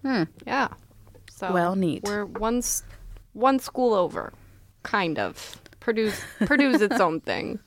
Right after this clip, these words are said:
Speaker 1: Oh,
Speaker 2: We won't get
Speaker 1: Purdue.
Speaker 2: into that. But
Speaker 1: Hmm.
Speaker 2: we did get into toxic masculinity. Yay!
Speaker 1: Woo.
Speaker 2: Yay! Boo. Boo. Firmly boo
Speaker 1: <laughs>
Speaker 2: on that front. But this is
Speaker 1: Yay on talking about it.
Speaker 2: Yay on talking about it.
Speaker 1: Mm-hmm.
Speaker 2: Keeping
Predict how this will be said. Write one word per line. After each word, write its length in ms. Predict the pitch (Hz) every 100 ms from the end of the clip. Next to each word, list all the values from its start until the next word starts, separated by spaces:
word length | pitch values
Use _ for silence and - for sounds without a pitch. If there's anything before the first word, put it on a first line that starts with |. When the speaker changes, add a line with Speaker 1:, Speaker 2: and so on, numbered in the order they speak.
| -
Speaker 1:
Oh, 240 | 190 190 180
Speaker 2:
We 160 | 285
won't 220 | 254 233 127
get 140 | 180
Speaker 1:
Purdue. 60 | 160
Speaker 2:
into 120 | 170 104
that. 280 | 104 98 - - - - - -
But 220 | 202 180 -
Speaker 1:
Hmm. 280 | - 165 254
Speaker 2:
we 120 | 247
did 180 | 262 247
get 160 | 185 165
into 400 | 165 190 240 269 - - -
toxic 440 | - 381 359 320 294
masculinity. 840 | 330 330 - 294 330 339 294 240
Yay! 760 | 247 330 392 381 370 359 349 330 -
Speaker 1:
Woo. 800 | 359 381 370 359 349 302 233
Speaker 2:
Yay! 140 | 208 294
Boo. 360 | 220 285 226 - - - -
Boo. 260 | 247 202 170 220 226
Firmly 340 | 277 302 302
boo 240 | 247 262 247
Speaker 1:
<laughs> 0 |
Speaker 2:
on 160 | 208
that 200 | 208 185 -
front. 260 | 180 - 233 - -
But 260 | 226 - - - -
this 200 | 208 233
is 60 | 226
Speaker 1:
Yay 200 | 254 277
on 160 | 277
talking 400 | 277 294 311 220
about 280 | 160 135 -
it. 100 | 80
Speaker 2:
Yay 160 | 302 330
on 100 | 330
talking 360 | 294 247 175 -
about 160 | -
it. 100 | 170
Speaker 1:
Mm-hmm. 120 | 170 -
Speaker 2:
Keeping 440 | 285 277 262